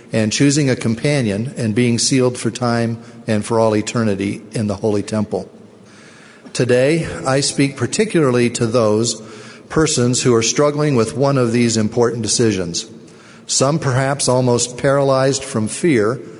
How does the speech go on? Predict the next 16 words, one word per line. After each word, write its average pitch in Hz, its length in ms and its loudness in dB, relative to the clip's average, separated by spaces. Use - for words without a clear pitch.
of 110 140 0
making 127 340 0
the 113 80 4
wrong 160 260 2
decision, 107 560 -2
and 120 180 0
some 165 240 2
maybe 151 340 4
needing 135 320 2
only 127 240 2
a 117 60 4
little 120 240 4
reinforcement 113 880 0
to 120 100 -2
remain 120 360 2
confident 113 600 -2